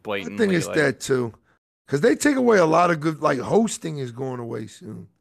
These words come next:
Speaker 1: Yeah, I don't see the point in that. Like, that is lit-, like, what is the point of that? And, like, s-, stifles growth of the other people on the platform, which I don't see how it affects your revenue,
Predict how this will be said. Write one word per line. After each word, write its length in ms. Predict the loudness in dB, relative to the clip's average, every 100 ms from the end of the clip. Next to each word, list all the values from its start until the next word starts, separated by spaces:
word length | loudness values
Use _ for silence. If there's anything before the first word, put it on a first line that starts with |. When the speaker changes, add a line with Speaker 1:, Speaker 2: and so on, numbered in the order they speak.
| _
Speaker 1:
Yeah, 180 | 2 4
I 60 | 4
don't 260 | 0 -6
see 180 | -8 -6
the 120 | -6
point 320 | -6 -8 -8
in 100 | -8
that. 300 | -10 -10 -10
Like, 420 | -8 -8 -10 -16 -20 _ _ _ _ _ _ _ _ _ _ _
that 260 | -6 -2 -2
is 240 | -6 -14 _ -14
lit-, 360 | -6 -6 -8 _ _ _ _ _ _
like, 220 | -12 -12 -14
what 320 | -10 -8 -8
is 120 | -8
the 100 | -10
point 260 | -8 -8 -6
of 60 |
that? 140 | -8 -10
And, 520 | -12 -14 -16 -18 -20 _
like, 200 | -12 -12
s-, 400 | -16 -18 -18 -20 _ _ _ _ _
stifles 580 | -4 -4 -4 -10 -10 -14
growth 420 | -8 -6 -6 -10
of 140 | -16 -18
the 100 | -16 -10
other 220 | -8 -10
people 300 | -14 -14 -12
on 100 | -12
the 80 | -12
platform, 560 | -10 -10 -10 -16 -16
which 260 | -18 -20 -20 _ _ _ _ _ _ _ -10
I 60 | -8
don't 180 | -8
see 160 | -10 -12
how 340 | -6 -4 -4
it 140 | -8 -10
affects 460 | -12 -8 -10 -10 -12
your 80 | -10
revenue, 420 | -10 -10 -14